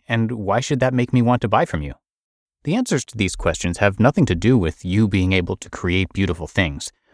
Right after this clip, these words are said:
or the amount of time you spend on your products and services. Put yourself in their shoes. You don't necessarily want to know every little detail about how Dropbox designed their platform or how long it took them to create it.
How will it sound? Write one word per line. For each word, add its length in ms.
or 160
the 120
amount 240
of 80
time 240
you 80
spend 380
on 100
your 120
products 420
and 100
services. 600
Put 120
yourself 360
in 80
their 120
shoes. 380
You 120
don't 120
necessarily 580
want 200
to 40
know 240
every 280
little 260
detail 480
about 200
how 180
Dropbox 680
designed 360
their 80
platform 640
or 200
how 120
long 260
it 80
took 160
them 160
to 80
create 380
it. 140